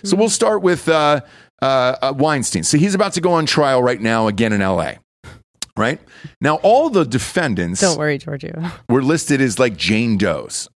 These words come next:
Speaker 1: So we didn't really know who they were.
Speaker 2: Mm-hmm.
Speaker 1: Uh, I know one of them. I won't say, uh, who it is,
Speaker 2: Mm.
Speaker 1: um, but, uh, uh, the, the fourth one came out yesterday.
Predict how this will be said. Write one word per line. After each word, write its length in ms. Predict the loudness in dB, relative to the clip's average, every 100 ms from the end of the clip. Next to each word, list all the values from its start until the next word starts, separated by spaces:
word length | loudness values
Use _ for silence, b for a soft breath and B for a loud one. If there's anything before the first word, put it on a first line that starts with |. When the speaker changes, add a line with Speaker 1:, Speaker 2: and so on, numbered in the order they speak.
| _
Speaker 1:
So 120 | -4 2
we 120 | 4
didn't 220 | 4 2
really 220 | 2 2
know 280 | 2 2 2
who 160 | 2 2
they 160 | 2
were. 300 | -2 -6 -8 -6
Speaker 2:
Mm-hmm. 360 | -4 -4 -4
Speaker 1:
Uh, 140 | -4 -2
I 120 | -2
know 180 | 0 0
one 240 | 2 0 0
of 100 | 0
them. 240 | -2 -2 -10 _ _ _ -4
I 60 | 0
won't 220 | 0 -2
say, 520 | -2 0 0 -2 -4 -12 _ _ -4
uh, 260 | -2 0 0
who 220 | 2 2
it 100 | 4
is, 340 | 2 2 0 -6 -10
Speaker 2:
Mm. 220 | -6 -2
Speaker 1:
um, 460 | 0 0 0 -2 0
but, 400 | 0 0 -2 0
uh, 40 | 2 2 2 0 0
uh, 560 | 0 2 2 2 2 0
the, 340 | 0 0 2 0
the 120 | -2
fourth 320 | 0 2 2 2
one 260 | 0 0
came 260 | 0 0 2
out 280 | 0 -2 0
yesterday. 540 | 0 0 -4 -6 -8